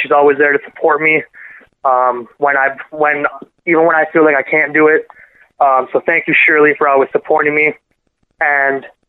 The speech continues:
to all my friends and family, um, that if I missed anybody, I'm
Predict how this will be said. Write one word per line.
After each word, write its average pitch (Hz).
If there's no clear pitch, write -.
to 160
all 160
my 165
friends 170
and 139
family, 156
um, 139
that 151
if 147
I 143
missed 160
anybody, 160
I'm 139